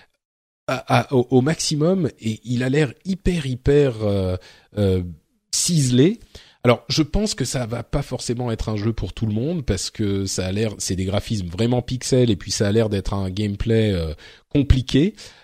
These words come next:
Euh, mais si vous êtes client de ce genre de truc, euh, c'est un truc à aller regarder parce que vraiment le,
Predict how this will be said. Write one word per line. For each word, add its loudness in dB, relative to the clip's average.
Euh, -2
mais 4
si -2
vous 0
êtes 2
client -2
de 2
ce 0
genre 0
de 0
truc, -6
euh, 2
c'est -4
un -4
truc -4
à 2
aller 0
regarder -2
parce 2
que 2
vraiment 2
le, 4